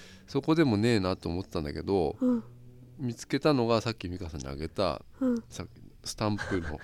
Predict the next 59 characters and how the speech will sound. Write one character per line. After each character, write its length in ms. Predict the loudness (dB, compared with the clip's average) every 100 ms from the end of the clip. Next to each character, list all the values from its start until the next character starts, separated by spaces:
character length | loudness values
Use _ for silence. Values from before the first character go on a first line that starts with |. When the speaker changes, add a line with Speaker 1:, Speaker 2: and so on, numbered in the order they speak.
| -12
Speaker 1:
<laughs> 160 | -12 -8
あ 120 | -8
の、 240 | -8 -6
電 220 | -2 0
車 140 | 2 2
の 120 | 2
ス 80 | 0
タ 140 | -2
ン 80 | -2
プ 120 | 0
ラ 140 | 0 0
リ 160 | -2
ー 20 |
の 260 | -4 -6 -4
Speaker 2:
う 180 | -4 -2
ん。 60 | -4 -8 -20 -20 -20 -20 -20 -20 -6
Speaker 1:
本 340 | -2 0 -2 -12 -20 -20 -20 -8
な 100 | -4
ん 60 | -4
だ 100 | -4
け 80 | -4
ど。 120 | -4
Speaker 2:
う 20 |
ん。 20 |
え、 40 | -2
そ 100 | 0
れ 80 |
を 60 | 0
探 320 | -2 -2 -2
し 120 | -2
て 60 | -4
た 80 | -2
の？ 260 | -2 -2
Speaker 1:
い 40 | -4
や、 80 | -6
探 240 | -4 0 0
し 100 | 0
て 80 | 0
な 120 | 0
い 60 |
の 60 | 0
よ。 120 | -6 -14 -4
Speaker 2:
う 220 | -2 0
ん。 40 | 2
Speaker 1:
何 240 | 4 2
か 220 | 4 2
で 100 | 4
も 100 | 2
欲 140 | 2 2
し 100 | 4
か 100 | 4
っ 40 |
た 60 | 4
ん 60 |
だ。 40 | 0
Speaker 2:
あ、 20 |
な 60 | -2
ん 20 |
か、 160 | -10